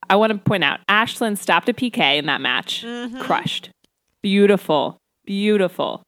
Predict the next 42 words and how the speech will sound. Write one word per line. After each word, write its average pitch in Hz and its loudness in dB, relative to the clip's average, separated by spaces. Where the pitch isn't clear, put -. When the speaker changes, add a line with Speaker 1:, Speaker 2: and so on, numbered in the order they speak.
Speaker 2:
My 240 -2
dad 277 2
was 302 -6
Speaker 1:
Uh, - 4
Speaker 2:
watching 180 2
and 196 -8
was 185 -8
like, 180 -10
"Why 196 -2
is 220 -6
this 190 -8
woman 180 -8
not 170 -10
the 165 -12
national 190 -10
team 175 -18
goalkeeper?" 165 -16
And 165 -14
I 151 -12
was 170 -16
like, 190 -14
"We 277 -10
don't 226 -2
know." 196 -4
Speaker 1:
We 196 2
literally, 185 0
no 175 2
clue. - -8
The 214 2
only 311 4
thing 453 -2
I 226 2
will 175 2
say 170 2
is 160 -2
Vlatko 170 2
keeps - -6
saying, 165 -2
you 165 -4
know, 156 -2
"We're 156 -2
watching 156 -2